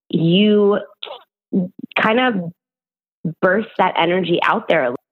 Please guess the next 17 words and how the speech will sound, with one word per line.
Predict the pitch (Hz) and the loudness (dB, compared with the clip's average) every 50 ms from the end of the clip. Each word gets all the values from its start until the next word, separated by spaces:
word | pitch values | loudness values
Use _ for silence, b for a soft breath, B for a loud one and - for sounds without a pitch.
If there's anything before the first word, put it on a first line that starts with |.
| _ _ - | _ _ -4
Once | 180 190 214 269 269 - | -2 0 0 0 -2 0
you | 320 320 - | -2 -2 0
understand | - 196 196 180 175 165 - - - - - 175 180 185 180 175 170 170 165 160 160 160 - _ _ - 196 190 | 0 0 0 0 -2 -4 -6 -10 -12 -4 -2 0 2 2 2 2 2 2 2 2 0 -2 -4 _ _ -8 -6 -2
that | - 160 - - - _ - | 0 -2 -2 -2 -8 _ -6
you | - 156 170 170 156 160 - | -2 0 0 0 0 0 -2
have | 160 165 165 165 165 165 - | 0 0 0 0 -2 -2 -4
a | - 170 - - | -4 -4 -4 -2
certain | - 170 - - 160 151 147 - | -4 -2 0 0 0 -2 -2 -2
type | - 165 - - | -2 -2 0 -2
of | 151 - - - - | -4 -4 -4 -4 -2
power, | 151 147 143 147 160 180 208 247 277 285 269 B B B B B B B _ | 0 2 2 2 2 2 2 2 0 0 -2 B B B B B B B _
you | - 196 196 | 2 2 2
can | - - 294 294 254 185 | 4 2 2 4 4 2
rule | 156 160 165 165 160 160 | 2 2 4 4 2 2
the | 165 170 - - - | 0 0 -2 -2 -2
fucking | 165 160 - - 151 143 131 | -4 -4 -2 -2 -2 -2 0
world. | 127 131 - 95 76 62 60 58 - | 0 0 2 2 2 0 0 -2 -6